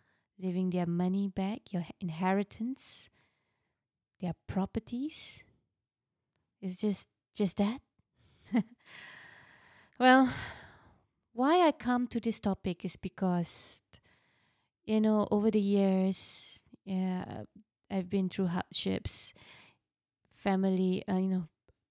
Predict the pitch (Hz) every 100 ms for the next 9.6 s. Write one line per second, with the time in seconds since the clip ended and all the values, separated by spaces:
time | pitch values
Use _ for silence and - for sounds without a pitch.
0 | - 202 190 190 - 196 185 185 180 180
1 | 185 180 175 175 170 165 180 175 180 170
2 | 170 - - - - - - - _ _
3 | 190 185 170 165 170 185 185 175 180 175
4 | 175 - _ _ _ _ _ _ - -
5 | 175 160 156 - - - 185 185 180 180
6 | 175 175 175 175 175 175 170 - - -
7 | - _ _ _ _ _ _ _ _ _
8 | - 185 185 180 175 180 175 175 - 180
9 | 180 180 175 180 -